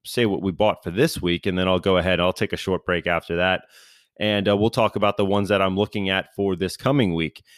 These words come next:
Uh, so we did go ahead and buy Kroger. Ticker was K R. We bought that Tuesday as the market was closed on Monday. I think I got, uh, uh, ahead of myself when I did the last episode and said that I was buying it Monday, which, uh, the market was closed, so that did not happen.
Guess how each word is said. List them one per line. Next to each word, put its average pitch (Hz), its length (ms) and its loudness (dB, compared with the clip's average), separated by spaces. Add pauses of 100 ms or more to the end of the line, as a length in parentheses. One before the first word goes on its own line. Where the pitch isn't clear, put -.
(280)
Uh, 104 240 4
so 139 200 4
we 139 200 4
did 170 300 2
go 165 160 6
ahead 151 320 6
and 113 220 -4
buy 113 540 2
Kroger. 92 680 -2
Ticker 127 360 -4
was 101 220 -2
K 101 320 0
R. 135 440 2 (280)
We 98 80 -6
bought 123 260 2
that 120 220 2
Tuesday 117 540 0
as 104 140 0
the 98 100 -2
market 104 340 -2
was 92 200 -6
closed 98 340 -4
on 87 100 -2
Monday. 113 360 2
I 90 100 2
think 120 220 -4
I 107 80 2
got, 104 360 -2
uh, 95 300 0 (580)
uh, 92 200 0
ahead 117 220 -2
of 104 60 -2
myself 98 440 -2
when 101 120 -2
I 95 100 0
did 90 200 -4
the 92 80 0
last 92 340 -2
episode 92 460 -4
and 85 100 -10
said 90 220 -6
that 85 100 -2
I 85 60 0
was 78 100 -6
buying 87 280 -4
it 76 100 -8
Monday, 113 360 2
which, 92 320 0
uh, 87 280 2
the 92 80 -4
market 90 280 0
was 82 120 -8
closed, 85 340 -6
so 90 60 -8
that 95 200 0
did 95 160 -2
not 87 220 0
happen. 92 380 0